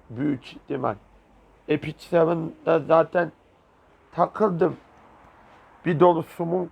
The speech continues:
currency biriktirdik. Bir şey yok. Pokemon Masters'ı oynuyorum ama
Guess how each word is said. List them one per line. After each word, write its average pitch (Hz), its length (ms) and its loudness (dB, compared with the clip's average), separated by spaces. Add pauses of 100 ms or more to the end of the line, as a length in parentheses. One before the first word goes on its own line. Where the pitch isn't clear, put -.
currency 175 480 -2
biriktirdik. 147 840 -2 (1120)
Bir 175 140 0
şey 196 260 4
yok. 151 180 2 (400)
Pokemon 160 640 -4 (200)
Masters'ı 160 880 0
oynuyorum 156 640 0
ama 147 280 0